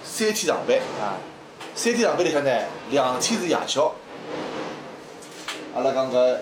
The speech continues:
Speaker 1: 就是讲搿做，做夜宵班了。
Speaker 2: 嗯。
Speaker 1: 哎，搿没办法，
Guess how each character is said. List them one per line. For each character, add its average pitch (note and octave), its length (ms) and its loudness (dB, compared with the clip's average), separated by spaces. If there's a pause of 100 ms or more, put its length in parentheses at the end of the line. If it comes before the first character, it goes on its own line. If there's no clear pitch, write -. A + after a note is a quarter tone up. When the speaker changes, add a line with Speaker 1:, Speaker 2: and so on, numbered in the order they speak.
Speaker 1:
就 A#2+ 100 -8
是 A2+ 100 -6
讲 A#2+ 120 4
搿 A#2+ 100 0
做， C3 240 0 (140)
做 D3 140 -6
夜 C3+ 140 4
宵 C#3 140 2
班 C#3 140 4
了。 - 80 -2 (320)
Speaker 2:
嗯。 B2 180 -8 (560)
Speaker 1:
哎， E2 200 -8 (520)
搿 A2+ 200 2
没 B2+ 120 0
办 B2 160 2
法， - 240 0